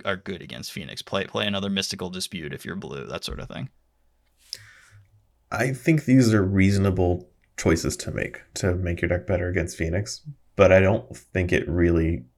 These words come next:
Speaker 2: dynamically shifts how good Phoenix <laughs> is.
Speaker 1: Sure. Yeah, I think it's tough to. I, like, I, I legitimately think that the Rakdos deck is,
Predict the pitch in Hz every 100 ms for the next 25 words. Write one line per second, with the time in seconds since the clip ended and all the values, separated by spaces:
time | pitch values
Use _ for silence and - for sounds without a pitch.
0 | _ - 87 87 85 - 73 - - -
1 | - 82 53 - - - - - - 165
2 | - - - - 135 82 - _ _ _
3 | _ _ _ _ _ 175 147 127 196 196
4 | 196 - 190 - - 131 - - 127 -
5 | - 185 165 - - - _ _ _ _
6 | _ _ - 175 185 - 180 175 160 127
7 | 143 165 160 170 143 139 127 113 113 104
8 | 107 117 104 107 104 98